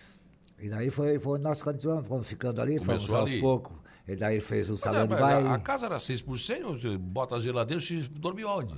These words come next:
Speaker 1: Atrás de uma varanda.
Speaker 2: Ah, tinha uma
Speaker 1: Ele
Speaker 2: varandinha
Speaker 1: fez, fez uma
Speaker 2: atrás.
Speaker 1: varandinha
Speaker 2: Ah,
Speaker 1: atrás.
Speaker 2: tá, tá, tá.
Speaker 1: E ali
Speaker 2: E
Speaker 1: nós
Speaker 2: onde era, mais ou menos, hoje?
Speaker 1: Ah,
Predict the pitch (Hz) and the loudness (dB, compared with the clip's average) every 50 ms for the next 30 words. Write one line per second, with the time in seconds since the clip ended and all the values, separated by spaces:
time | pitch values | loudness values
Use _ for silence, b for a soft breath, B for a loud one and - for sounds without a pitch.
0 | 65 - - 143 143 139 - 139 143 180 160 170 156 135 131 123 131 147 156 143 | -12 -10 -6 -6 -6 -4 -2 -2 0 2 2 2 2 4 4 4 4 4 2 0
1 | 117 85 78 - - - - - 104 143 151 113 98 101 98 98 117 131 139 127 | -2 -4 -6 -8 -16 -18 -8 -2 -2 -2 -2 -2 -4 -2 -2 0 2 2 2 4
2 | 113 147 147 135 - - 131 135 147 135 123 127 123 120 117 117 135 135 127 120 | 4 4 4 4 2 2 2 4 4 2 4 2 2 2 2 2 2 2 2 0
3 | - 117 117 117 113 98 90 98 107 117 127 113 - - 69 73 73 - - - | 0 0 0 0 0 -2 -4 -6 -8 -10 -12 -14 -16 -16 -16 -14 -16 -16 -18 -20
4 | - 64 69 - - - - 57 58 - - - - 90 104 104 98 101 110 - | -20 -18 -18 -18 -20 -20 -20 -20 -20 -20 -20 -14 -6 -4 -2 0 0 2 2 4
5 | 240 285 285 254 160 156 147 135 120 101 95 90 85 85 87 87 85 73 67 67 | 4 4 4 4 4 2 4 4 2 2 -2 -4 -4 -4 -4 -4 -4 -4 -6 -6
6 | 69 71 120 123 | -6 -6 -6 -6